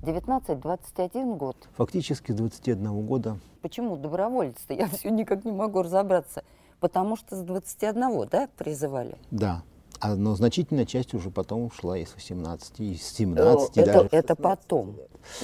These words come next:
Speaker 1: Да,
Speaker 2: Ну,
Speaker 1: это
Speaker 2: потом,
Speaker 1: потом.
Speaker 2: потом наступило очень быстро. Очень многие молодые люди, те, кто не мог попасть на фронт по возрасту, старались попасть хотя бы в военное училище.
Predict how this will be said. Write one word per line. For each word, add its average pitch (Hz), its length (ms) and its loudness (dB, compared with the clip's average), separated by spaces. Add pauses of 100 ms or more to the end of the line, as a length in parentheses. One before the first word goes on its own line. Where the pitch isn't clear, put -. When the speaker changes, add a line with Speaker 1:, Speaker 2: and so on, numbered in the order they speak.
Speaker 1:
Да, 135 100 2
Speaker 2:
Ну, 196 200 8
Speaker 1:
это - 100 -2
Speaker 2:
потом, 147 180 10
Speaker 1:
потом. 180 240 12
Speaker 2:
потом 175 380 10
наступило 156 480 6
очень 139 280 6
быстро. - 400 -2 (520)
Очень 120 320 4
многие 113 420 4
молодые 101 560 0
люди, 117 560 0 (760)
те, 139 140 6
кто - 200 -2
не 117 120 4
мог 117 460 0 (340)
попасть - 580 -8 (180)
на 98 140 -6
фронт 98 360 -8
по 120 140 -4
возрасту, 120 480 -4
старались 110 460 -4
попасть - 560 -10 (580)
хотя 104 360 -4
бы 107 120 -2
в 87 100 -6
военное 104 460 0
училище. 123 580 -2